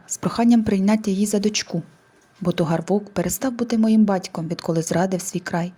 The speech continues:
і пристав у службу монголів. Мирослава — один із перших образів дівчини-патріотки в українській літературі. Які ж спільні риси мали Максим і Мирослава? Вони обоє сміливі і мужні,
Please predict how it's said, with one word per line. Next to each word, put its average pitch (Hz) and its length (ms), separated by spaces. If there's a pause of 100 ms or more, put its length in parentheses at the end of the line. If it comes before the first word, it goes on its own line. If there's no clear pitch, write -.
(320)
і 240 80
пристав 185 540
у - 80
службу 160 400 (140)
монголів. 156 500 (800)
Мирослава — 185 580 (520)
один 247 220
із 240 120
перших - 440
образів 170 480
дівчини-патріотки 170 1160 (320)
в 214 60
українській 160 640
літературі. 160 580 (1300)
Які 196 240
ж - 100
спільні 214 380
риси 233 300
мали 196 260
Максим 190 400
і 208 60
Мирослава? 196 580 (1080)
Вони 170 260
обоє 160 340
сміливі 202 580
і 175 80
мужні, 170 480